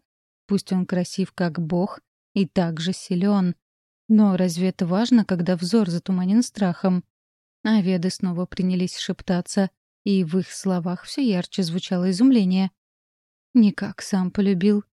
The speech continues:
Не чую в нем ворожбы. Так зелье могло и пропасть. Но он не лжет. Ишь ты!" Пока веды судили-рядили меж собой, Властимир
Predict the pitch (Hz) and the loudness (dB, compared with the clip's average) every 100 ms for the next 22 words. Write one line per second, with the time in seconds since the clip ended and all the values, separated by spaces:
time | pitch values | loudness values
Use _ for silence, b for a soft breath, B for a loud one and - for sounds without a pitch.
0 | _ _ _ 196 175 - 220 269 185 170 | _ _ _ -2 0 -2 0 2 2 2
1 | 185 170 180 180 170 202 - _ _ _ | 2 2 2 2 2 0 0 _ _ _
2 | _ _ - 214 180 156 190 175 175 185 | _ _ 0 2 2 2 2 2 2 2
3 | 190 180 196 202 - 254 - 302 233 170 | 0 2 2 2 2 -4 -4 -4 -4 -6
4 | - - _ _ _ _ 226 214 196 196 | -12 -20 _ _ _ _ 4 6 6 4
5 | 202 254 233 180 175 - - _ 311 220 | 4 4 4 2 0 -4 -20 _ 2 4
6 | 190 - - 269 180 - _ _ _ _ | 4 -2 0 2 0 -4 _ _ _ _
7 | _ _ _ - 233 339 262 202 185 208 | _ _ _ -10 -4 -2 0 0 0 -2
8 | 247 175 180 175 190 156 175 196 214 233 | -2 -2 0 0 0 0 -2 0 0 -2
9 | - 247 254 277 - 196 196 - - 180 | -4 -2 0 -2 -2 -4 -2 -2 -2 -2
10 | 180 | -2